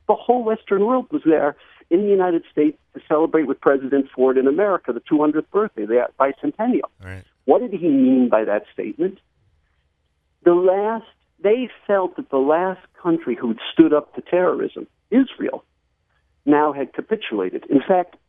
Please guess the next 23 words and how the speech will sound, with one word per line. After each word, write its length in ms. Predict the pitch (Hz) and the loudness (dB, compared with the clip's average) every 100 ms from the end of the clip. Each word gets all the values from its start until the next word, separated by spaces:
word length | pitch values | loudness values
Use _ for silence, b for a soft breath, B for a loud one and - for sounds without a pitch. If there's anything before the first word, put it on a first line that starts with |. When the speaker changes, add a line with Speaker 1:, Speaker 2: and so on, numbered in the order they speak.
| - | -6
Speaker 1:
on 260 | 151 147 143 - | -2 -2 -4 -8
Wednesday 800 | 131 147 175 226 196 - 170 - | -4 -2 0 -2 -4 -2 0 0
afternoon, 600 | 160 151 - 147 170 147 | -2 -2 -2 2 4 4
in 80 | 143 | 2
those 240 | 170 190 | 2 2
days, 220 | 175 151 143 | 0 -2 0
the 60 | |
New 100 | 131 | 0
York 260 | 143 139 - | 2 0 -2
Post 220 | 139 131 - | -4 -2 -2
had 120 | 120 | 0
an 100 | 120 | 0
afternoon 460 | 120 - 113 113 | -2 -2 0 0
paper. 360 | 113 170 180 - | 0 -4 -6 -12
Speaker 2:
Right. 240 | 104 98 - - | -10 -10 -10 -8
Speaker 1:
Wednesday 680 | - 349 214 240 - 208 208 | 2 2 2 -2 0 0 2
afternoon's 600 | 175 180 190 180 185 180 - | -2 -2 -2 0 2 0 -2
paper 320 | 202 196 - _ | -2 -2 -6 _
came 180 | 165 160 | 0 2
out 180 | 160 135 | 2 2
and 180 | 139 139 - | -2 -2 0
said 220 | 175 156 | -2 0
in 240 | 117 120 | -6 -6